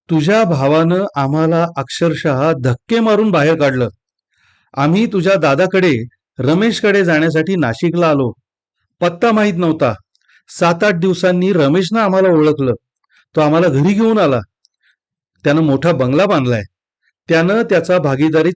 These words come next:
चांगला धंदा सुरू केलाय. त्याची परिस्थिती उत्तम आहे. तो तुझ्या आईशी प्रेमानं वागतो. आणखी एक बातमी. तुझा भाऊ रंगनाथ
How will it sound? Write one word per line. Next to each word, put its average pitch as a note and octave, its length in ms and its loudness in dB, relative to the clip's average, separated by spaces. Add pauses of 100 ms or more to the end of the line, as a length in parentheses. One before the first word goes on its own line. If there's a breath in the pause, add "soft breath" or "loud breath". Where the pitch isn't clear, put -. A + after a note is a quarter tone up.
चांगला D3 280 0
धंदा C3 320 0
सुरू G#3 220 -2
केलाय. D3 300 -2 (640)
त्याची E3+ 260 0
परिस्थिती F#3 560 -2 (100)
उत्तम G3 380 0
आहे. A#2+ 300 -2 (800)
तो A3 240 2
तुझ्या F#3 420 0
आईशी E3+ 440 -2
प्रेमानं E3 480 0
वागतो. B2+ 420 -2 (1400)
आणखी F3+ 360 0
एक G3+ 160 -2
बातमी. B2 340 -2 (1400)
तुझा G3+ 300 2
भाऊ G#3+ 320 2
रंगनाथ F3 720 0